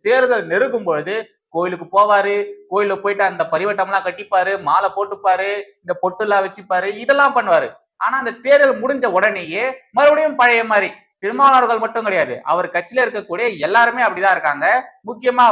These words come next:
வன்னியரசு போன்றவர்கள், ஆளூர் ஷானவாஸ் போன்றவர்கள். ஆளூர் ஷானவாஸ் அவர்கள்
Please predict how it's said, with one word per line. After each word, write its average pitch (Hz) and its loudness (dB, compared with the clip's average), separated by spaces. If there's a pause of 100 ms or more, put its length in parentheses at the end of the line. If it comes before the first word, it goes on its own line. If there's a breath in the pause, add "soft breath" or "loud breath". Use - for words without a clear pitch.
வன்னியரசு 202 -4
போன்றவர்கள், 160 0 (140)
ஆளூர் 208 0
ஷானவாஸ் 185 0
போன்றவர்கள். 151 -4 (180)
ஆளூர் 240 2
ஷானவாஸ் 202 0
அவர்கள் 147 -4